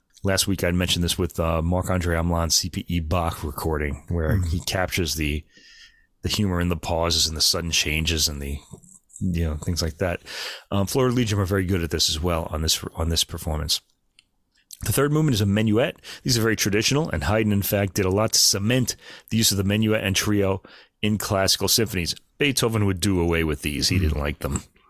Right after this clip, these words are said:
Speaker 1: This one features a typical square minuet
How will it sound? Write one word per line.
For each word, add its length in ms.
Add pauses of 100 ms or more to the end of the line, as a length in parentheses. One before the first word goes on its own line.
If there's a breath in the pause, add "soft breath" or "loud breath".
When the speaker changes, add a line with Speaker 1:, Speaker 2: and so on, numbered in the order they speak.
(120)
Speaker 1:
This 400
one 320
features 420
a 60
typical 440
square 460
minuet 540